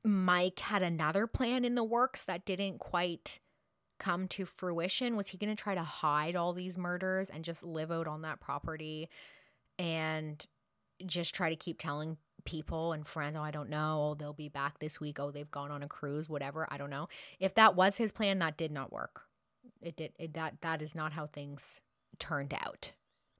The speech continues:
Police believe when Cheryl showed up at the property, she discovered her husband's secret life, and then Mike killed everyone. It's unclear how exactly it all went down,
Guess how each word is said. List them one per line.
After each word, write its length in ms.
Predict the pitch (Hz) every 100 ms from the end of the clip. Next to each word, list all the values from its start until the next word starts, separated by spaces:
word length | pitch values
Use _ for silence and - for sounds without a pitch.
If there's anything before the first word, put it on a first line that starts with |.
| -
Police 340 | 254 285 381
believe 280 | 392 302 277
when 140 | 277
Cheryl 360 | 240 220 226 233
showed 220 | - 202
up 140 | 220
at 100 | 208
the 80 | 185
property, 720 | - 185 175 233 226 233 233 -
she 240 | - 208
discovered 580 | 247 - - 196 277 285
her 200 | - 302
husband's 720 | - 196 170 - 180 175 -
secret 720 | - - - 147 - 156 -
life, 680 | 151 156 143 147 117 120 -
and 300 | - 165 165
then 300 | 160 156 165 -
Mike 440 | 165 151 151 151 - -
killed 540 | - 143 131 131 - - _ _ _ _
everyone. 540 | 139 135 - 73 78 - _ _ _ -
It's 100 | -
unclear 500 | 208 262 277 254 233
how 240 | 202 180 185
exactly 600 | 180 165 160 - 175 165
it 80 | -
all 180 | 151
went 280 | 151 143 139
down, 560 | 143 131 143 165 190